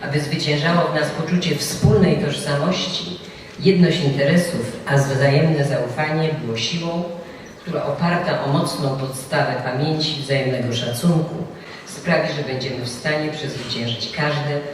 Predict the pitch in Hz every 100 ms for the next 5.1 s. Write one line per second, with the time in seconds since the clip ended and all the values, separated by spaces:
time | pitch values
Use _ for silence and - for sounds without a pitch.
0 | - - - 143 160 175 175 180 - 139
1 | 127 120 123 135 135 139 - 135 120 120
2 | 120 120 - - - 113 - 110 - -
3 | - 95 92 95 - - - - - 175
4 | 185 180 175 165 156 - 185 170 156 -